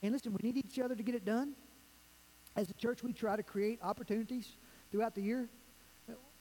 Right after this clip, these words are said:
Upward basketball is one of those. We didn't get to do it last year because of covid, but, but that's an opportunity to share the good news with kids.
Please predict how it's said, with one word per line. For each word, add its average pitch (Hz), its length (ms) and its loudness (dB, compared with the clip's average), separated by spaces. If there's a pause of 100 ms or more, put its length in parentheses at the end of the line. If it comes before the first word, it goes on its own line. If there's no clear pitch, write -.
(180)
Upward 233 240 0
basketball 226 540 2
is 180 100 -4
one 220 140 2
of 220 80 0
those. 233 180 2
We 220 100 2
didn't 214 140 0
get 202 120 2
to 196 60 -6
do 220 120 2
it 226 40 0
last 214 280 0
year 247 80 -4
because 220 260 0
of 180 80 -10
covid, 247 320 0
but, 190 220 0
but 190 80 0
that's 254 160 0
an 233 60 2
opportunity 233 500 0
to 214 160 2 (280)
share 233 220 2
the 233 80 -2
good 226 140 0
news 240 180 2
with 185 160 -2
kids. 269 560 0